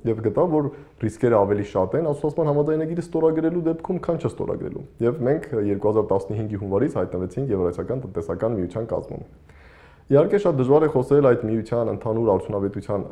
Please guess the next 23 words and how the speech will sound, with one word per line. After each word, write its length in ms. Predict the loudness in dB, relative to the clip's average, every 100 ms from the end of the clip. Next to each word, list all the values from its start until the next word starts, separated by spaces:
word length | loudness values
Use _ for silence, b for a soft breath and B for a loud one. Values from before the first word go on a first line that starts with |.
| -2
մասին, 300 | -2 -2 -2 2
որովհետև 460 | 4 4 2 -2
միությունը 300 | -4 -4 -6 -4
ստեղծվել 380 | -6 -4 -4
է 60 | -4
ընդամենը 300 | -4 -4 -4 -4
հինգ 140 | -8 -4
տարի, 280 | -2 -2 -2 -6 -16 B B -6
և 100 | -4
քանի 180 | -2 0 2
որ, 160 | 0 -4 B B B
ը, 160 | -6 -4 -2 0
կա 100 | 2 4
համեմատելու 520 | 2 0 0 0 0 0
համար 220 | 0 0
Եվրոպական 500 | 0 2 2 0 0
միություն, 400 | 0 -2 -4 -12 -2
որը 180 | 2 4 2
գործում 320 | -2 -2 -2
է 40 | -2
արդեն 320 | -2 -4 -4 -4
իննսուն 280 | -6 -4 0
երեք 180 | 0